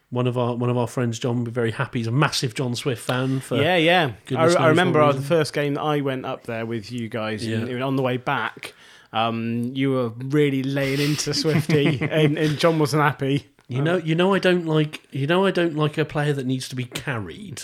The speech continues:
Speaker 2: No,
Speaker 1: I
Speaker 2: quite.
Speaker 1: find that very difficult to take, especially when you're not in a, you know, particularly great team.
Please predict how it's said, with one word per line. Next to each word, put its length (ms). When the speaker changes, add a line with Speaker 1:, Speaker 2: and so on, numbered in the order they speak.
Speaker 2:
No, 220
Speaker 1:
I 60
Speaker 2:
quite. 280
Speaker 1:
find 300
that 160
very 300
difficult 500
to 100
take, 320
especially 420
when 160
you're 80
not 220
in 120
a, 180
you 100
know, 140
particularly 500
great 300
team. 260